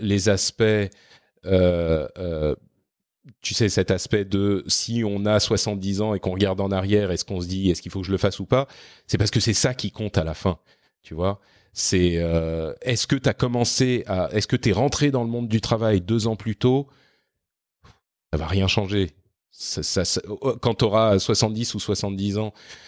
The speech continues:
euh, et que tu regarderas le parcours de ta vie, est-ce que vraiment ça aurait changé quelque chose si t'étais parti pendant, euh, pendant deux ans, euh, dans, sur les plages de Goa, euh, <laughs> faire le con, euh,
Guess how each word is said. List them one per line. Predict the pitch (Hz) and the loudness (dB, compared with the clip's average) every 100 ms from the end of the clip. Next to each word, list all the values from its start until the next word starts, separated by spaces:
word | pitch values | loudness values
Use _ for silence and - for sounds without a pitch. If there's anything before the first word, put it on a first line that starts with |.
| - | 0
euh, | 107 92 85 85 85 87 | 2 4 2 -2 -4 -8
et | 87 101 | -8 -2
que | - | -2
tu | 101 | 2
regarderas | 104 101 98 101 101 | 2 2 0 2 0
le | |
parcours | 98 95 - | 0 -4 -2
de | 98 | -2
ta | 90 98 | 0 0
vie, | 95 127 143 - _ _ _ _ _ _ | 0 -6 -8 -16 _ _ _ _ _ _
est-ce | 123 120 - | 0 0 2
que | - | 2
vraiment | 151 135 117 113 127 | 2 4 2 2 0
ça | 139 107 | 2 2
aurait | 101 104 | 2 2
changé | - 110 110 | 0 -2 -2
quelque | 117 104 | -4 -2
chose | - 131 | 0 0
si | 127 107 | -2 -2
t'étais | 110 - | 0 0
parti | 107 101 - - 120 | 0 -2 -2 -2 -2
pendant, | 113 104 107 110 101 | -2 -4 -4 -4 -2
euh, | 92 90 90 - _ _ _ _ _ | 0 0 -4 -12 _ _ _ _ _
pendant | - 110 110 | 0 4 4
deux | 110 107 131 113 120 | 4 4 4 2 0
ans, | 123 127 123 104 | 0 2 2 2
euh, | 98 95 92 92 90 87 78 82 85 107 98 | 2 0 -2 -6 -10 -12 -16 -16 -16 -16 -18
dans, | 117 104 104 | -4 -2 -2
sur | - 113 | 0 0
les | 101 | 0
plages | 113 120 104 | 2 0 2
de | 104 | 0
Goa, | 95 107 110 120 123 117 | 2 4 6 6 6 4
euh, | 98 92 95 | 0 -2 -6
<laughs> | - 156 - | -2 -2 -2
faire | 151 135 107 | -6 0 0
le | 110 | 0
con, | 107 131 131 131 | -4 -4 2 4
euh, | 107 92 | 4 4